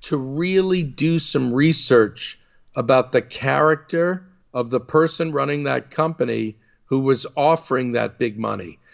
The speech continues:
Had I taken just, I don't know, a few days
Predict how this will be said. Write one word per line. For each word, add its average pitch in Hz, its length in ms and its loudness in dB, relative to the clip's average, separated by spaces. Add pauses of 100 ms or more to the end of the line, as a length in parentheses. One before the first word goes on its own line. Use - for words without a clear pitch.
(160)
Had 143 180 0
I 143 120 0
taken 175 520 -2
just, 143 440 0 (320)
I 143 120 0
don't 202 140 4
know, 123 340 0
a 123 80 -2
few 175 320 -2
days 147 800 2